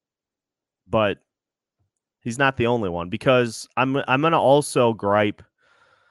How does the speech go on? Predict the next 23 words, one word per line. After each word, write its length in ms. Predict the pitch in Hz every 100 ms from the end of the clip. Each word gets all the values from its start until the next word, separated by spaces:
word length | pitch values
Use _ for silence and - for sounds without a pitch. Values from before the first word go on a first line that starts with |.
| _ _ -
about 240 | 101 120
what 220 | 113 120 113
we 100 | 113
saw 600 | - 117 113 110 107 92
from 840 | - 113 104 101 98 98 98 107 _ _ _ _ _ _
Marcus 320 | 113 117 117 101
Johansson 500 | 107 104 101 - 92
in 100 | 90
last 260 | 82 80
night's 220 | 78 69 -
game. 220 | 58 - _ _ _ _
Now, 180 | 101 101
Johansson 560 | 113 110 131 143 156
played 420 | 135 139 135 135 127
eighteen 400 | 123 139 - 143
minutes, 260 | 131 131 -
forty-two 460 | 120 120 131 131
seconds. 800 | 120 113 104 107 101 - - - _
He 260 | - 104 92
did 220 | 104 170
have 240 | 147 147
an 80 | 175
assist 680 | 175 - 143 156 - -